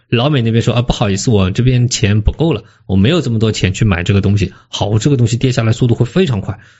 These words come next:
力度会非常大，因为什么呢？所有的加速段，所有的加速段，就算这里是正常的，加速段都会吞掉，你至少要吞掉最后一波，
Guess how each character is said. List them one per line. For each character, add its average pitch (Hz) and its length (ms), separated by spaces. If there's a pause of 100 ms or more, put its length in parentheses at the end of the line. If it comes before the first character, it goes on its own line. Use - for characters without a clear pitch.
(140)
力 175 200
度 135 160
会 131 100
非 185 140
常 117 160
大， - 260
因 135 160
为 123 240 (200)
什 - 140
么 113 60
呢？ 113 140 (160)
所 165 320
有 165 100
的 104 180
加 139 160
速 156 140
段， 156 160 (600)
所 147 200
有 175 60
的 117 120
加 175 200
速 143 100
段， 135 240
就 180 160
算 147 160
这 156 80
里 120 120
是 113 120
正 147 180
常 95 200
的， 98 180
加 165 160
速 - 140
段 113 160
都 160 100
会 143 140
吞 120 240
掉， 104 200
你 113 140
至 160 160
少 107 140
要 110 80
吞 - 160
掉 127 100
最 127 160
后 127 100
一 120 60
波， 110 340